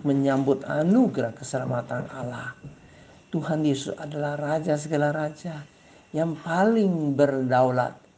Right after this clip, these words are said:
Namun gereja masa kini tidak mau taat. Maka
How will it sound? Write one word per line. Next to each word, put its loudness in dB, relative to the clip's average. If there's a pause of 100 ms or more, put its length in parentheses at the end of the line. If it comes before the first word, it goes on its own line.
(280)
Namun -2
gereja 0
masa -2
kini -10 (480)
tidak 4
mau -6
taat. -12 (800)
Maka -2